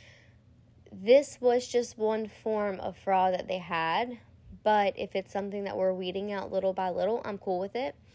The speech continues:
However, Brazil, in their stolen election, they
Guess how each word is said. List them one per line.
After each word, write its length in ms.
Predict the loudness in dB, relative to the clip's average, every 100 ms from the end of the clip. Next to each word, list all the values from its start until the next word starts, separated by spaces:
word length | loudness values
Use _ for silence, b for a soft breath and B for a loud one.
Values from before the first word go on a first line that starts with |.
| B B B B
However, 520 | -2 2 4 4 2 -2 -16 _ _ -20 -20 _ _ _ -20 _ -6
Brazil, 560 | -2 0 2 4 2
in 220 | 0 -4
their 160 | -2 -4
stolen 360 | 0 2 2 0
election, 760 | 0 -2 -4 -8 -6 -6 -8 -14 B B B -12
they 760 | 0 4 4 4 0 -4 -10